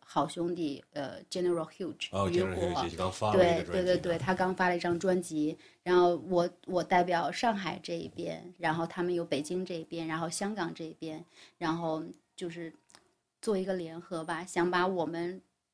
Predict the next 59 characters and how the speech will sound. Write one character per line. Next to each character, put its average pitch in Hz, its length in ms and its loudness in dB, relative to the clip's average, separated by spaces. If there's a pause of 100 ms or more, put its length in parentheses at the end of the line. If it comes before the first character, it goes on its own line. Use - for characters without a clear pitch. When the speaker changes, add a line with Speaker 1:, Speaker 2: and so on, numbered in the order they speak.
(100)
Speaker 1:
最 196 160 6
近 180 200 0
做 185 160 -4
的 175 80 -4
新 190 240 -2
的 175 80 0
音 175 240 -4
乐， 175 440 -6
我 170 120 -6
们 170 280 -8
觉 170 160 -8
得 175 80 -6
好 156 240 -6
听 185 200 -6
的 180 80 -4
这 170 140 -8
些 170 160 -8
根 185 180 -4
源 170 140 -2
的 165 60 -6
音 175 240 -6
乐， 175 100 -6
好 160 260 -10
的 156 80 -10
这 170 160 -12
些 180 140 -12
音 175 140 -8
乐， 170 160 -8
想 151 220 -12
要 165 120 -12 (380)
用 165 360 -4
这 - 80 -8
样 170 140 2
的 170 60 -4
方 175 240 -8
式 190 120 -12
介 185 200 -6
绍 151 180 -10
给 147 140 -16
大 139 200 -6
家。 - 300 -16 (480)
对， - 140 -20 (100)
所 - 180 -6
以 175 140 0
是 - 220 4
Speaker 2:
对， 123 80 -8
你， 117 80 -6
你 110 40 -6
上 165 320 4
次 123 380 0
做 113 540 4
你 90 180 -6
个 143 320 4
人 113 800 2
巡 113 380 2
演 92 260 4
的 90 100 -4
时 92 220 -6
候， 80 400 -8